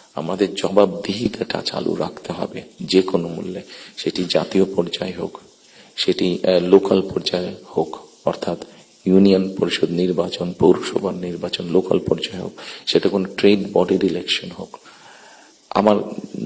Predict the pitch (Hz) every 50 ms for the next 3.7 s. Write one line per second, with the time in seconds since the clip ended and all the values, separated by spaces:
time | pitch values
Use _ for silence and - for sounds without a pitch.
0 | 95 90 - - 85 95 98 98 107 - - 101 92 98 95 - 92 82 90 90
1 | - - - - 98 98 - - - - - - - - - - 92 92 95 92
2 | 95 90 87 - - - - - 87 82 85 95 95 95 - 104 101 101 98 98
3 | 95 92 92 90 95 90 92 95 87 - 90 90 -